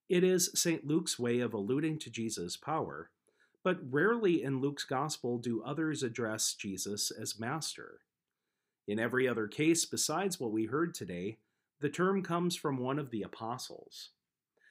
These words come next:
Notice how these ten sick men speak to the Lord so boldly,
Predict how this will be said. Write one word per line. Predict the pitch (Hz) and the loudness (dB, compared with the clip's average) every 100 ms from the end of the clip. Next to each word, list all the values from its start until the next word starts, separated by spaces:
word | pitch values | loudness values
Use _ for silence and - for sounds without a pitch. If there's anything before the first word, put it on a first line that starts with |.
| _ _ | _ _
Notice | 117 147 185 202 | 0 4 6 4
how | 170 165 | 4 2
these | 156 147 143 | 2 0 0
ten | - 147 147 | -2 0 0
sick | - 165 156 | 0 -2 -2
men | 139 139 139 | -2 -2 -2
speak | 135 - 185 196 - | -4 -2 -4 -6 -8
to | 170 | -6
the | 147 | -2
Lord | 120 117 127 135 - | -2 0 0 0 -4
so | - 127 127 | -4 -2 -4
boldly, | 120 107 123 139 - 65 - | -2 -2 -2 -4 -12 -16 -16